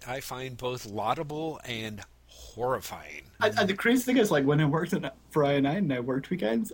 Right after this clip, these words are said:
Speaker 2: I'd get sick on the Wednesday and Thursday that I had off.
Speaker 1: Right, right. No, I'm sure, 'cause you just push yourself up until the moment that you, you have to. The thing I get that, that you would never get, since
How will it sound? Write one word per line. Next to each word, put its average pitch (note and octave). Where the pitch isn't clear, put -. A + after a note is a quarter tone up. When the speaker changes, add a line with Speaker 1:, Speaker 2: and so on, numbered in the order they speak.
Speaker 2:
I'd D3+
get D3+
sick D#3+
on D3+
the C3+
Wednesday C3
and B2
Thursday E3
that A#2+
I A#2+
had B2+
off. -
Speaker 1:
Right, A2
right. F#2+
No, C#3+
I'm D#3+
sure, G3+
'cause A2
you A#2
just A#2+
push C3+
yourself A2+
up G#2+
until A2
the G#2
moment G2
that -
you, F#2+
you G2
have A2
to. G#2
The C#3
thing E3
I E3+
get G2
that, F#2+
that G#2
you A2+
would G#2
never B2
get, G2+
since -